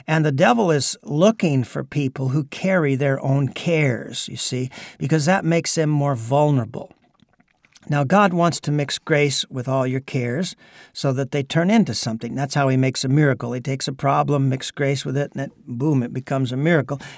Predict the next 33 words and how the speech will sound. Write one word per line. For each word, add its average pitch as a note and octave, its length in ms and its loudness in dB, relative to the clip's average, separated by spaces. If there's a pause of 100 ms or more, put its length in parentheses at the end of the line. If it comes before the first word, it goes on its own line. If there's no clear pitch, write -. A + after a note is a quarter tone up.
And, C#3 300 0
uh, C3+ 120 0
no D#3+ 280 4
miracle D3 640 2 (840)
ever C3+ 460 2 (420)
happens B2+ 720 -2 (560)
if C#3+ 340 -2
a C3 80 -4
problem C#3+ 580 2
isn't B2 300 -2
there C3 200 0
first. - 600 -2
God C3 380 -4 (180)
makes C3 460 -6
miracles C3 540 -4
out B2 160 -6
of C3+ 120 -8
problems. C#3 540 -6
Well, C#3 180 -2 (200)
he E3+ 160 -2
makes C#3 280 0
them C#3 160 -4
out B2+ 140 -2
of C#3 180 -8
cares D3 640 -4
when B2 140 -6
we B2 100 -4
bring B2 260 -4
our D3+ 120 -2
cares F#3 420 -4
to - 100 -8
the A#2+ 140 -6
Lord. A#2 340 -12